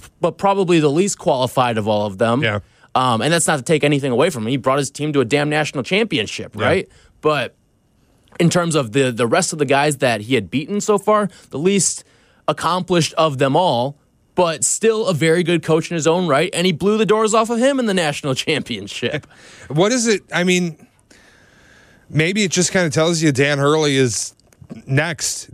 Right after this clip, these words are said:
Speaker 2: Like, I, I kept looking around this tournament, and outside of Izzo, who was the coach that's like, and Pitino, who was the coach that's like, that's the storied guy? You know, there was no Boeheim,
Speaker 1: No.
Speaker 2: there was no Roy, there was no Kay.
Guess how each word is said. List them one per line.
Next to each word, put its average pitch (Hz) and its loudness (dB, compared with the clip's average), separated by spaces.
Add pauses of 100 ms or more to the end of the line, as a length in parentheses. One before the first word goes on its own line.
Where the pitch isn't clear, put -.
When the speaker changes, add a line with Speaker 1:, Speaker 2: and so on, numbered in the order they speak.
Speaker 2:
Like, 147 -2
I, 156 0
I 156 -2
kept 170 -4
looking 165 0
around 156 2
this 151 -4
tournament, 135 2
and 135 -2
outside 147 2
of 131 0
Izzo, 123 2 (560)
who 190 2
was 170 2
the 151 0
coach 151 -2
that's 127 0
like, 127 2 (300)
and 156 0
Pitino, 120 0 (300)
who 180 0
was 185 0
the 151 0
coach 151 0
that's 120 -10
like, 117 -2
that's 127 -4 (360)
the 131 0
storied 120 0
guy? 131 0
You 107 -6
know, 120 -4
there 135 0
was 139 0
no 135 4
Boeheim, 110 0
Speaker 1:
No. 101 -6
Speaker 2:
there 131 2
was 127 0
no 135 2
Roy, 113 2
there 113 2
was 135 0
no 131 -4
Kay. 113 -2